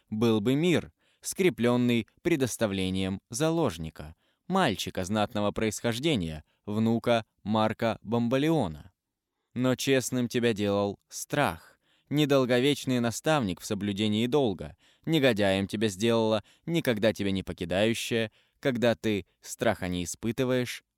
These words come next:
наглость. Впрочем, и тогда, когда тебя считали честнейшим человеком, правда, я с этим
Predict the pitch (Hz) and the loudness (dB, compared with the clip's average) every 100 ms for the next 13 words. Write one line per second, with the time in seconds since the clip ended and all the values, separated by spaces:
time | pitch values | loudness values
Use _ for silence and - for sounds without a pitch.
0 | _ 165 123 78 76 87 - _ _ _ | _ -2 -2 -2 -10 -16 -20 _ _ _
1 | _ _ _ _ - 151 160 - 87 80 | _ _ _ _ -4 0 0 -2 -8 -8
2 | _ _ - 165 147 127 131 117 101 104 | _ _ -4 0 0 4 2 2 -2 -2
3 | 104 98 90 107 101 107 101 92 - _ | 0 -2 -4 -4 0 2 2 -2 -8 _
4 | - 151 - 113 95 - 95 - 110 123 | -2 0 0 0 0 -2 -6 -4 0 2
5 | 175 156 85 76 - _ _ _ - 117 | 2 0 -2 -8 -10 _ _ _ 2 2
6 | 101 107 98 - 98 85 98 92 | 4 2 0 -2 -6 -4 -4 -4